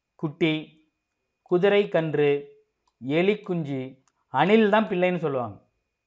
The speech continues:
சரிங்களா? இதெல்லாம் நாம வந்து பாத்தீங்கன்னா, இலக்கணம் நடத்தும் போது தனியாவே நம்ம கொடுப்போம்.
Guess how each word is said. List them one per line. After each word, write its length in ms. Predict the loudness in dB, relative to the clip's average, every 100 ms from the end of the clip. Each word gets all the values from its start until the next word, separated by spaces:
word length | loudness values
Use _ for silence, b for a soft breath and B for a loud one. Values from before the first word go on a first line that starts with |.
| _ _ _
சரிங்களா? 400 | -6 0 2 0 b b b
இதெல்லாம் 260 | 8 10 10
நாம 240 | 6 4
வந்து 100 | 2
பாத்தீங்கன்னா, 340 | 2 2 2
இலக்கணம் 460 | 2 2 0 -2 -2
நடத்தும் 340 | -2 -2 -2
போது 180 | -2 -2
தனியாவே 460 | 0 0 2 2 2
நம்ம 180 | 0 -2
கொடுப்போம். 420 | -6 -8 -14